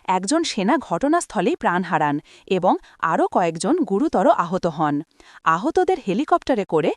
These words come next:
নিকটবর্তী সামরিক হাসপাতালে নেওয়া হয়েছে। ঘটনার পরপরই থাই বিমান বাহিনী সীমান্তবর্তী কম্বোডিয়ার সন্দেহভাজন ঘাঁটিগুলো লক্ষ্য করে সীমিত আকারে প্রতিশোধমূলক বিমান হামলা পরিচালনা করা হয়েছে বলে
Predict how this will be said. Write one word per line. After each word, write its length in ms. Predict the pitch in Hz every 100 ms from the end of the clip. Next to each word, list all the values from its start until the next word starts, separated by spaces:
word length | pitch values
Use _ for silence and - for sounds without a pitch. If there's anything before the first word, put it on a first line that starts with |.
| - _
নিকটবর্তী 680 | 190 185 302 359 320 320 339
সামরিক 460 | - 170 185 339 -
হাসপাতালে 540 | 175 - - 180 320
নেওয়া 220 | 302 175
হয়েছে। 480 | 165 165 156 - 147 147 _ _ _ _ 208
ঘটনার 480 | 165 190 285 349 370
পরপরই 520 | 190 175 262 180 226 - _ -
থাই 300 | - 208 330
বিমান 320 | 247 190 180
বাহিনী 380 | 160 170 175 339 - -
সীমান্তবর্তী 800 | - 214 247 320 359 339 - 359
কম্বোডিয়ার 560 | - 170 190 240 277 311
সন্দেহভাজন 840 | - 165 196 294 339 302 320 294
ঘাঁটিগুলো 500 | - 165 311 311 320
লক্ষ্য 360 | 190 - -
করে 280 | - 160 202 - - -
সীমিত 420 | - 226 262 349
আকারে 460 | 392 165 - 170 349 -
প্রতিশোধমূলক 720 | 285 339 - 349 330 330 311
বিমান 300 | 185 185 302
হামলা 320 | - 170 240
পরিচালনা 540 | - 214 202 196 185 185
করা 240 | 170 165
হয়েছে 420 | 165 208 330 302
বলে 240 | 170 160